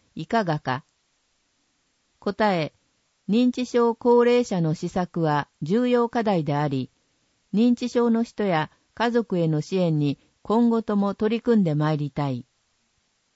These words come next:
質問。認知症が疑われるような心配な時の判断ツールとして、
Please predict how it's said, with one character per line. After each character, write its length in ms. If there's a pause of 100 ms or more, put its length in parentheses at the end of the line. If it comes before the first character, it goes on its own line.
(720)
質 300
問。 400 (600)
認 220
知 140
症 240
が 180
疑 320
わ 140
れ 100
る 160
よ 160
う 40
な 320
心 280
配 240
な 100
時 260
の 280
判 280
断 240
ツ 120
ー 80
ル 120
と 140
し 100
て、 280